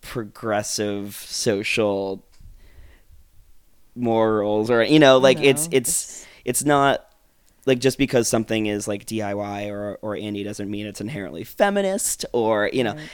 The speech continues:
Speaker 1: and, and Guided by Voices, like, those dudes are, like, met them, they're all very nice, but, like,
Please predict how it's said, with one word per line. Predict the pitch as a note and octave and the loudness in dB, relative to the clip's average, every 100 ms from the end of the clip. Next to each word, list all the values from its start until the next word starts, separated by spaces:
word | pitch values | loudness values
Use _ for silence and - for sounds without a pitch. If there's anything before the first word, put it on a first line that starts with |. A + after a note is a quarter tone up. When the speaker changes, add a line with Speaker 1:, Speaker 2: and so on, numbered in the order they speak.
| - | -2
Speaker 1:
and, | C3+ B2 - | 0 0 -2
and | C#3+ | -6
Guided | C#3 G#3 G3+ | -4 -4 -2
by | D#3 | -2
Voices, | - G#3 F#3+ C3+ B2 A#2 - - | -2 -4 -4 -4 -4 -6 -8 -10
like, | - C3+ - | -8 -8 -6
those | E3+ F#3+ | -4 -4
dudes | - A3 D#3 B2 A#2+ - | -4 -2 0 -2 -4 -8
are, | B2+ B2+ B2 B2 A#2+ A#2+ _ _ _ _ | -2 0 0 0 -4 -8 _ _ _ _
like, | A2+ A#2+ G#2+ - - _ _ _ _ - | -2 0 0 -2 -14 _ _ _ _ -2
met | D3 D3+ | 0 0
them, | C3 A2+ G#2+ | 0 -2 -2
they're | A#2+ B2+ | 2 2
all | |
very | B2 B2+ B2 | 4 2 4
nice, | B2+ B2+ A2+ | 4 2 0
but, | - A#2+ G#2+ | 0 2 2
like, | A#2 A2 G2+ - | 2 0 0 -8